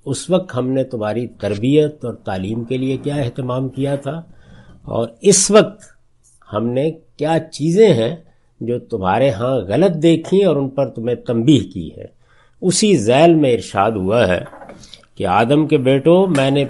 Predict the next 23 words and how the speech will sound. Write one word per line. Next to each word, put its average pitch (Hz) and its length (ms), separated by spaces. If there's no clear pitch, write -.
پہلے 180 320
دن 147 200
تمہیں 117 340
بتا 95 240
دیا 123 300
تھا۔ 104 340
کیا 120 160
بتا 151 360
دیا 165 200
تھا؟ 156 280
کہ 107 120
اگر 131 220
تمہارے 127 500
پاس 160 440
خود - 240
تمہارے 143 440
اندر 143 340
سے 185 220
پیغمبر 113 600
آئیں، 92 280
تم 170 240
کو 180 220
میری 151 480